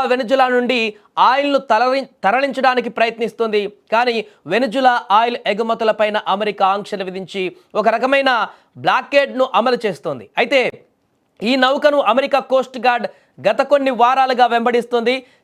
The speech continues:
కరేబియన్ సముద్రంలో ఉన్నప్పుడే దీన్ని ఆపడానికి అమెరికా ప్రయత్నించింది. అప్పుడు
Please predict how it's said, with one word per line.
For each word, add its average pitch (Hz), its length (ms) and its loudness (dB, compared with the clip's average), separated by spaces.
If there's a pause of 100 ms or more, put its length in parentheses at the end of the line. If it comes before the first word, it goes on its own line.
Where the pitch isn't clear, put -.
కరేబియన్ 277 540 2
సముద్రంలో 269 600 0
ఉన్నప్పుడే 240 580 -2 (180)
దీన్ని 240 320 0
ఆపడానికి 233 600 0
అమెరికా 214 400 0
ప్రయత్నించింది. 185 760 -8 (320)
అప్పుడు 247 360 0